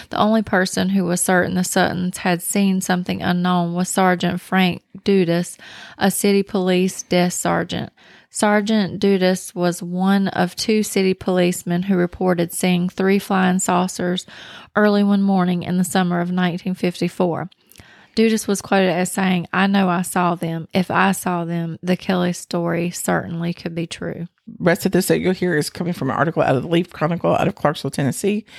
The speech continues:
Speaker 2: which is going to be where Fort Campbell, that's where the base, uh, is around Clarksville there too. And it says, "The Monday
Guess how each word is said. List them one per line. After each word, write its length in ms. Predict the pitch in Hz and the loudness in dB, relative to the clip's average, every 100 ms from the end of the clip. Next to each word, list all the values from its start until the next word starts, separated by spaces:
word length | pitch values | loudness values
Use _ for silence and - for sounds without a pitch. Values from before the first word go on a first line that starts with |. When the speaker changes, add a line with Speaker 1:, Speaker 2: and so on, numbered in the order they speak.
| - - - | -18 -18 -2
Speaker 2:
which 340 | 170 165 - | 0 2 0
is 260 | - 151 180 | 0 0 4
going 140 | 202 | 4
to 40 | 226 | 4
be 120 | 170 | 2
where 300 | 147 139 135 | 4 2 0
Fort 320 | - 151 - | 0 0 0
Campbell, 760 | - 180 143 165 156 131 135 - - | -2 0 0 -2 -2 -4 -4 -8 0
that's 320 | 135 113 - | 0 0 -2
where 160 | 131 | -2
the 120 | 123 160 | 0 0
base, 500 | 131 131 - - - | 0 0 -4 -14 -12
uh, 100 | - - | -10 -4
is 220 | 120 165 | -2 0
around 240 | 151 - | 0 -2
Clarksville 460 | - 131 - - - | -2 -4 -4 -8 -6
there 160 | - | -6
too. 240 | 160 185 180 _ - - - - | -4 -4 -6 _ -18 -18 -18 -4
And 260 | - 156 | 0 2
it 200 | 151 156 | 0 -2
says, 480 | - 143 131 151 - _ _ _ - | 0 0 0 -4 -10 _ _ _ -2
"The 80 | 165 | 2
Monday 420 | 185 285 339 | 4 2 0